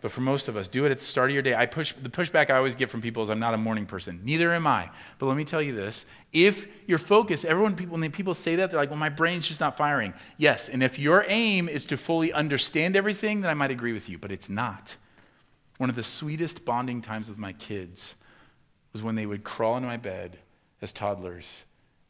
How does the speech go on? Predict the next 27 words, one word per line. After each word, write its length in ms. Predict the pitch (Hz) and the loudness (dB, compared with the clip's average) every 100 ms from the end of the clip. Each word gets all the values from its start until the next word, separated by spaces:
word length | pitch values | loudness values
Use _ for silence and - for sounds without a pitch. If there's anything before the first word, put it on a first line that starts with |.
| _ | _
when 100 | 101 | -6
I'm 120 | 98 | -4
half 340 | 95 117 107 120 | -4 -2 -2 -4
asleep 400 | - 110 98 98 | -8 -6 -6 -6
and 80 | 95 | -6
I 60 | |
don't 140 | 101 107 | -4 -4
even 180 | 104 | -6
know 100 | 104 | -6
what's 160 | 104 - | -6 -8
going 260 | 107 104 95 | -8 -6 -6
on, 240 | 92 92 | -6 -8
and 100 | 95 | -10
I'm 120 | 92 | -12
just 160 | 92 - | -12 -14
like, 180 | 101 107 | -16 -14
"Whatever," 380 | 101 98 92 | -12 -12 -12
and 120 | 92 95 | -12 -10
then 100 | 95 | -10
they 120 | 95 | -10
just 240 | 95 - | -12 -12
nuzzle 360 | 101 95 101 95 | -10 -10 -8 -8
in 360 | 92 92 87 - _ _ _ _ | -8 -10 -14 -18 _ _ _ _
and 80 | 90 | -14
fall 180 | - 95 | -8 -8
back 240 | 92 90 | -8 -12
asleep. 380 | 90 - 98 - | -14 -16 -18 -20